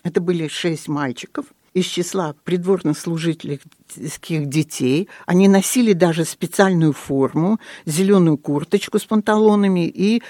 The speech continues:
чёрным фартуком по предложению, э, руководителя этой замечательной учебной команды. Китнер работал и для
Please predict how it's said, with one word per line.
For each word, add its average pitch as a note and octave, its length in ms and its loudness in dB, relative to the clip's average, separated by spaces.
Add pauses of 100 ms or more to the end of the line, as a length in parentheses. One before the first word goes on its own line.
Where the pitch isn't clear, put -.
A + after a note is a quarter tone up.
(140)
чёрным F3 460 2
фартуком D3 720 -8 (300)
по F3+ 260 2 (180)
предложению, D#3+ 1400 -2 (240)
э, - 40 -4
руководителя D#3 1080 -4 (200)
этой D#3+ 420 -4
замечательной E3 760 -2
учебной D3+ 500 -6 (200)
команды. D3 720 -4 (380)
Китнер G3+ 340 -2
работал E3 760 2
и F3 280 -4
для F3 460 -2